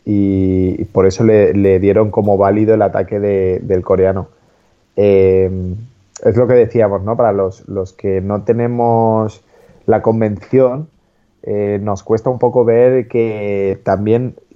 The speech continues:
la ejecución de la acción en las armas de convención cuenta, ¿no? Y existe algo lo que es,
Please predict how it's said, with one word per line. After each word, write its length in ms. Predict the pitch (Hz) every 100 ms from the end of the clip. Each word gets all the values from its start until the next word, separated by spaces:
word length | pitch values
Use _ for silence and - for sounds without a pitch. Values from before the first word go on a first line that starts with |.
| - -
la 240 | 110 98
ejecución 800 | 98 110 101 98 - 131 110 95 -
de 380 | 104 98 98 95
la 100 | 92
acción 600 | - - 120 123 143 143 -
en 160 | 101
las 180 | 98 98
armas 220 | 107 117
de 80 | 117
convención 500 | 113 107 98 110 120
cuenta, 380 | 110 98 95 98
¿no? 160 | 101 131
Y 100 | 107
existe 460 | 92 - 107 117
algo 180 | 107 123
lo 140 | 120
que 80 | 104
es, 240 | 98 -